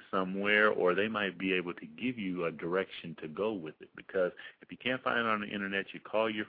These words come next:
friends, you ask them. They don't know. What else can they do, babe?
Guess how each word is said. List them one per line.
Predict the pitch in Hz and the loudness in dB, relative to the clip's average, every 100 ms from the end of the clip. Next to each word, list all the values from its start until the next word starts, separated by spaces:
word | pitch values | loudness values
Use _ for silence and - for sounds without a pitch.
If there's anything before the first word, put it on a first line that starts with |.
| - | -6
friends, | 98 98 95 | -6 -6 -6
you | 82 87 | -6 0
ask | 98 101 - - | 2 0 -2 -12
them. | 95 98 98 - - - | -8 -8 -10 -18 -20 -6
They | 107 131 | -2 0
don't | 117 101 90 | 0 -2 -4
know. | 87 98 - - | -2 -2 -6 -18
What | 80 92 110 120 | -6 -4 -2 0
else | 113 87 - | 0 0 -8
can | 85 | -20
they | 78 76 | -20 -16
do, | 80 - | -14 -8
babe? | 80 82 | -6 -6